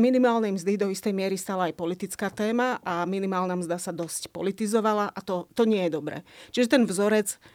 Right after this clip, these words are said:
môže napomôcť práve odpolitizovaniu tejto témy a, a zase nastaviť aj predvídateľnosť, že aj samotní zamestnávateľia už vedia a v-, vedia si naplánovať náklady podľa toho,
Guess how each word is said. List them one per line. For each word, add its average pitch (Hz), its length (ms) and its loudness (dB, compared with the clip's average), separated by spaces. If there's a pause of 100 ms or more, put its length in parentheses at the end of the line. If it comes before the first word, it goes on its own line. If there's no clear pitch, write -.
môže 208 640 6
napomôcť 185 720 -2
práve 175 320 0
odpolitizovaniu 175 880 -2
tejto 170 320 -6
témy 180 480 -2
a, 160 240 -4 (400)
a 190 100 2 (400)
zase 196 380 -2
nastaviť 175 400 0
aj 170 80 -4
predvídateľnosť, 175 720 -2
že 175 140 -4
aj 165 60 -6
samotní 180 340 -4
zamestnávateľia 175 880 -2
už 214 320 -2
vedia 196 480 2
a 185 160 -4
v-, 165 80 -14
vedia 202 480 2
si 190 160 -4
naplánovať 180 480 0
náklady 170 560 -2
podľa 175 320 -6
toho, 175 260 -2